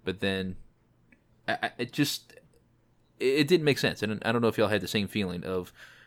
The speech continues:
you know, and the other part that I think we were talking about was why she had to pick Tom Cruise's character. Why couldn't she just do it to somebody else if all she was gonna do was, you know,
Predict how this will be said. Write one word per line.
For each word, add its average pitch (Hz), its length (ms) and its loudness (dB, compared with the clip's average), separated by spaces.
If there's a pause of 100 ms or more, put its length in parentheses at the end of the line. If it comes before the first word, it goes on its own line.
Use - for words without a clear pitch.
(160)
you 107 100 0
know, 90 200 -2 (300)
and 107 160 -4
the 110 80 4
other 117 140 4
part 107 260 0
that 98 140 -2
I - 20 -4
think 98 220 -6 (140)
we 101 180 -4
were 92 100 -6
talking 98 340 -2
about 92 360 -2
was 92 380 -6
why 92 540 2
she 104 200 0
had 104 120 2
to - 60 -8
pick - 260 -4
Tom 98 200 -2
Cruise's 92 320 -6
character. - 420 -6 (460)
Why 101 100 2
couldn't 110 180 -4
she - 140 -10
just 107 140 -2
do 107 80 2
it 95 80 -2
to - 60 -8
somebody 98 260 0
else 98 180 0
if - 120 -4
all 104 100 4
she - 140 -6
was 95 160 -6
gonna 98 140 -2
do 95 180 -2
was, - 340 -6
you 104 100 -4
know, 90 140 -4